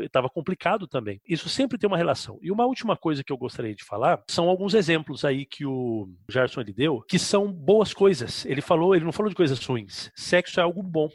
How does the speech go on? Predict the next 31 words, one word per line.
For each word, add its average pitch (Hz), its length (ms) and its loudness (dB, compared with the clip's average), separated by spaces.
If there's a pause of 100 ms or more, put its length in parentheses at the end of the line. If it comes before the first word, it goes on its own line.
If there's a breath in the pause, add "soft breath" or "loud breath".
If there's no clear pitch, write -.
né? 127 180 -6
Dinheiro 160 300 -2
é 175 180 0
bom. 151 380 0 (100)
É, 131 220 -6
a 135 100 0
família 180 380 2
é - 40 2
coisa 151 220 0
boa. 147 480 0
O 143 140 -6
esposo, 165 460 2
a - 20 0
esposa 147 480 0
é 135 140 2
algo 147 200 2
bom. 156 300 0 (160)
Então, 269 180 -2
são 311 140 0
coisas 269 300 0
boas, 151 480 2
né? 135 140 -2
A 151 120 2
maioria 262 340 4
dos 131 240 -4
ídolos, 143 520 -10 (240)
o, 120 240 -4
atuais 123 680 0 (400 loud breath)
são 240 300 0
coisas 131 300 0
boas. 104 480 -16